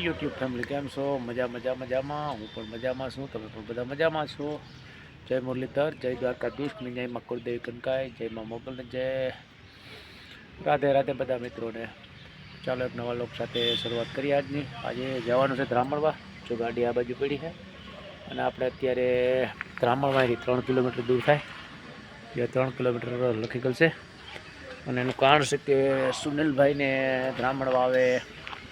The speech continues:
પંદર વીસ દિવસ રોકાવાનું થાય. એક પસરતવાળા ભાઈ આવ્યા એટલે સુનિલભાઈ, રોમા અને રસીલાબેન પાછળ ઓટો રિક્ષા લઈને આવે છે ને આપણે મોટરસાઇકલ લઈને જઈએ, એટલે રોમાને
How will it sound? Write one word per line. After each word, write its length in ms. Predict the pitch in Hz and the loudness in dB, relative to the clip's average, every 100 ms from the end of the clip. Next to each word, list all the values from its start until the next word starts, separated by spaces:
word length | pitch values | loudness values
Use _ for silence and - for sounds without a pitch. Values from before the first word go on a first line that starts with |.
| - - - - - - - - - - | -14 -14 -14 -14 -14 -14 -16 -14 -12 0
પંદર 240 | 143 147 139 | 0 2 0
વીસ 120 | 139 - | 0 0
દિવસ 260 | 143 139 143 139 135 131 | 0 0 2 4 6 6
રોકાવાનું 440 | 127 - 131 131 123 | 4 4 2 2 4
થાય. 240 | 151 160 143 - - - - - - - | 4 4 2 -8 -14 -14 -12 -10 -6 -6
એક 80 | - | -2
પસરતવાળા 600 | 135 - 127 135 135 131 | -2 -2 -4 0 0 0
ભાઈ 220 | 127 135 | 0 2
આવ્યા 220 | 151 156 123 - - - - - - - - | 2 2 0 -12 -14 -14 -14 -14 -14 -12 -12
એટલે 260 | - 123 123 123 123 123 127 - - - - | -2 2 4 4 4 2 0 -4 -8 -6 0
સુનિલભાઈ, 500 | 131 143 131 139 131 | 2 4 8 10 10
રોમા 300 | 131 131 131 123 | 6 6 4 4
અને 100 | 120 | 2
રસીલાબેન 560 | 123 - 127 120 123 120 123 123 - | 0 2 2 2 2 0 0 0 4
પાછળ 320 | 123 117 120 | 4 4 2
ઓટો 180 | 120 131 127 | 2 4 4
રિક્ષા 280 | 120 117 113 | 4 2 2
લઈને 220 | 113 - - - - - - - - - - - - - - - | 0 -2 -2 -4 -6 -6 -6 -6 -6 -6 -6 -6 -6 -8 -4 2
આવે 140 | 147 156 131 | 6 6 4
છે 60 | 123 | 2
ને 80 | 120 | 2
આપણે 260 | 120 123 127 120 | 2 2 2 2
મોટરસાઇકલ 460 | 123 139 135 135 127 | 2 2 2 4 4
લઈને 180 | 123 120 120 | 2 2 4
જઈએ, 160 | 117 120 | 4 2
એટલે 200 | 120 117 117 117 | 0 2 2 2
રોમાને 280 | 123 127 | 2 0